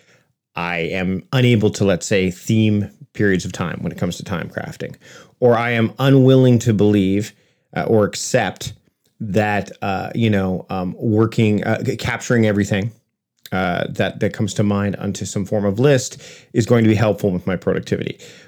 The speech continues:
When you, when you use refusals towards your productivity to break some of those biases that are there, you know, confirmation biases, cognitive biases, all that stuff,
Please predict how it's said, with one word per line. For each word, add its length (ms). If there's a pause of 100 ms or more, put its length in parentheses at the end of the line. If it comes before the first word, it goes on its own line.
(100)
When 200
you, 340
when 180
you 80
use 360
refusals 840 (220)
towards 480
your 100
productivity 600
to 140
break 260
some 120
of 60
those 140
biases 720
that 180
are 60
there, 240
you 80
know, 100
confirmation 640
biases, 380
cognitive 480
biases, 360
all 120
that 160
stuff, 240